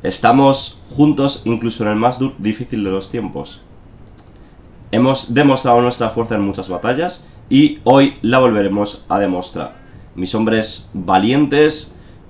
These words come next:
eh, os animo a luchar por todo lo que amáis. Por Davern. Ahí está, sacamos la espada.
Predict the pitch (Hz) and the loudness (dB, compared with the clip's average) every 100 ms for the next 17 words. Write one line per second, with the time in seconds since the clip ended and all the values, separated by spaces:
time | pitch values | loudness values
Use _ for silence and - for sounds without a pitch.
0 | - 90 92 - 92 110 123 120 - 135 | -6 -2 -2 -2 -2 0 2 2 2 2
1 | 131 120 123 120 113 104 123 117 113 - | 2 2 0 2 -2 2 2 4 0 -2
2 | 123 117 - - - 98 92 - - - | 0 0 -2 -16 -12 -4 -4 -4 -10 -12
3 | - - - - - 101 135 156 110 87 | -12 -18 -20 -8 -2 4 4 4 2 0
4 | 87 - - - - - - - - - | -6 -12 -20 -20 -20 -20 -20 -20 -20 -14
5 | 87 95 90 95 95 - 117 120 - - | -12 -10 -8 -6 -6 -4 0 2 2 -2